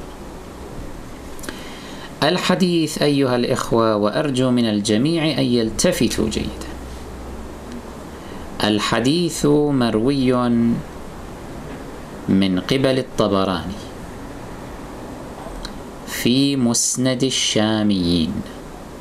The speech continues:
ورقم الحديث هناك ألف ومائة وإحدى وسبعين. يقول: "حدثنا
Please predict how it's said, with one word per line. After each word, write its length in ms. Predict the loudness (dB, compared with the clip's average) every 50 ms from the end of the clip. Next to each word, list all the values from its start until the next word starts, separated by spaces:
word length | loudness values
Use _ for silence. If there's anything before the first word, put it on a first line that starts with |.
| -16 -14 -14 -14 -14 -14 -14 -14 -14 -14 -14 -14 -14 -14 -14 -14 -14 -14 -14 -14 -14 -14 -14 -14 -14 -8 -2
ورقم 560 | 0 2 2 4 2 2 0 0 0 0 2 2
الحديث 760 | 0 0 0 0 0 2 2 2 2 2 0 0 0 0
هناك 1040 | 0 2 2 2 4 4 4 2 2 2 2 0 -2 -4 -4 -6 -8 -8 -8 -8 -10 -12 -14 -16 -14 -14 -14 -14 -14 -16 -16 -16 -16 -16 -16 -16 -16 -16 -6 -2 0
ألف 640 | 2 4 4 4 2 2 0 -2 -4 -8 -6 -2 0
ومائة 880 | 2 4 4 4 4 4 2 2 2 2 0 2 2 2 2 2 2
وإحدى 960 | 2 2 2 2 2 2 0 0 0 -2 -2 0 2 4 4 4 4 4 4
وسبعين. 600 | 2 2 2 2 0 0 -2 -4 -4 -6 -6 -6 -8 -8 -10 -12 -14 -14 -14 -14 -14 -14 -14 -14 -14 -14 -14 -14 -14 -12 -12 -4 0 2
يقول: 360 | 2 2 4 2 2 2 0 -2 -8 -14 -14 -14 -16 -16 -16 -16 -16 -16 -16 -16 -16 -14 -14 -14 -14 -14 -14 -14 -14 -14 -14 -12 -12 -12 -12 -12 -12 -14 -14 -14 -14 -14 -14 -14 -14 -14 -14 -14 -14 -14 -14 -14 -14 -14 -14 -14 -14 -14 -12 -8
"حدثنا 1120 | -4 -2 0 0 2 2 2 2 2 2 2 2 2 2 4 4 2 2 2 2 0 -2 -4